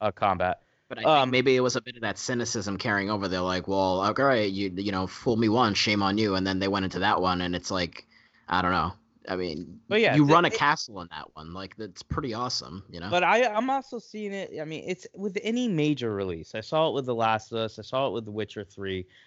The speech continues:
Speaker 1: When you have a huge game that is getting nines and tens, you're always gonna have those cool people that are just, they get it and you guys don't,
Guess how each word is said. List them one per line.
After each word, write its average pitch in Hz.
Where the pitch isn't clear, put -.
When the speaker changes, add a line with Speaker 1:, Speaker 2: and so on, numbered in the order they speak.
Speaker 1:
When 123
you 190
have 208
a 143
huge 143
game 117
that 101
is 107
getting 104
nines 104
and 98
tens, 87
you're 151
always 135
gonna 127
have 107
those 95
cool 135
people 117
that 95
are 95
just, 113
they 127
get 127
it 147
and 110
you 117
guys 110
don't, 104